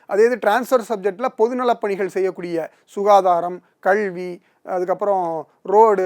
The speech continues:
தண்ணீர், இது மாதிரி துறைகள்லாம் இருக்கும். இந்த மாதிரி ரெண்டா பிரிக்கப்பட்டிருந்தது. இதோட கூடுதலா பைகாமரலிசமும், அதாவது இரட்டை அவை முறையும் மத்திய அரசாங்கத்துல கண்டினியூ ஆகிட்டு தான் இருந்தது. ஆயிரத்தி தொள்ளாயிரத்தி பத்தொன்பதுல ஆரம்பிக்கப்பட்ட இரட்டை அவை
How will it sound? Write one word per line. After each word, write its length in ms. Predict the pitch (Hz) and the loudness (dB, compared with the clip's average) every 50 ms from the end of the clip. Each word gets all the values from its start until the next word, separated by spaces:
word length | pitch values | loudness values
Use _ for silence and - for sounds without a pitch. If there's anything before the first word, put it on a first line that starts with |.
| 180 180 - - 190 | -2 -4 -2 -2 0
தண்ணீர், 400 | 196 214 214 214 208 196 180 185 | 0 0 -2 -4 -4 -4 -4 -4
இது 100 | 196 208 202 | -4 -4 -2
மாதிரி 220 | 202 202 202 220 214 170 190 | -4 -4 -4 -8 -8 -6 -6
துறைகள்லாம் 420 | 180 175 160 170 156 160 180 170 | -6 -6 -6 -8 -6 -6 -6 -8
இருக்கும். 200 | 151 - - 160 190 | -8 -10 -14 -10 -8
இந்த 100 | 202 196 | -6 -4
மாதிரி 200 | 190 202 214 185 | -2 -2 -2 -4
ரெண்டா 160 | 180 180 190 185 - | -2 -2 -4 -4 -4
பிரிக்கப்பட்டிருந்தது. 580 | 175 170 - 165 156 131 139 139 135 143 135 - _ _ _ _ _ - 185 | -8 -12 -10 -12 -12 -12 -14 -18 -20 -20 -20 -20 _ _ _ _ _ -4 0
இதோட 240 | 202 220 233 240 262 233 - | 2 2 4 2 0 -2 -4
கூடுதலா 300 | 240 233 214 214 220 269 294 226 196 | -6 -6 -4 -2 -2 -2 0 2 2
பைகாமரலிசமும், 800 | 208 240 214 269 254 247 240 233 220 214 208 220 208 180 165 - _ - 165 | 2 2 0 -2 -4 -2 -2 -2 -2 -2 -4 -4 -6 -6 -8 -12 _ -12 -8
அதாவது 240 | 170 190 202 240 233 202 220 | -6 -6 -6 -4 -4 0 0
இரட்டை 300 | 240 247 233 - 254 240 208 190 | 0 0 2 4 4 6 6 6
அவை 140 | 196 226 233 220 220 | 4 2 0 0 0
முறையும் 340 | 214 220 220 247 294 381 427 - _ _ _ - 196 | 0 0 0 -2 -4 -6 -6 -10 _ _ _ -8 -8
மத்திய 240 | 185 185 262 233 226 | -6 -2 0 0 0
அரசாங்கத்துல 540 | 214 - 220 202 202 202 190 - 233 269 254 233 | 0 0 -2 -2 -2 -4 -4 -4 -6 -4 -2 -2
கண்டினியூ 300 | 208 208 202 226 226 214 202 | -4 -4 -4 -4 -4 -2 -2
ஆகிட்டு 220 | 196 190 170 180 202 | -2 -4 -4 -4 -4
தான் 100 | 196 185 | -4 -4
இருந்தது. 220 | 165 151 147 - _ _ _ _ - 180 | -6 -10 -14 -16 _ _ _ _ -4 -2
ஆயிரத்தி 220 | 190 214 220 - 233 | 0 0 -2 -2 -4
தொள்ளாயிரத்தி 260 | 220 208 185 202 180 - 196 | -6 -6 -6 -8 -10 -8 -8
பத்தொன்பதுல 500 | 180 - 220 220 220 214 214 220 208 190 185 | -8 -8 -6 -4 -4 -2 0 0 2 2 2
ஆரம்பிக்கப்பட்ட 460 | 196 208 208 185 202 185 190 - 190 175 175 | 0 -2 -4 -6 -8 -8 -8 -8 -8 -6 -6
இரட்டை 280 | 180 208 190 - 214 202 185 175 | -6 -6 -6 -4 -2 -2 0 0
அவை 120 | 180 190 | -2 -4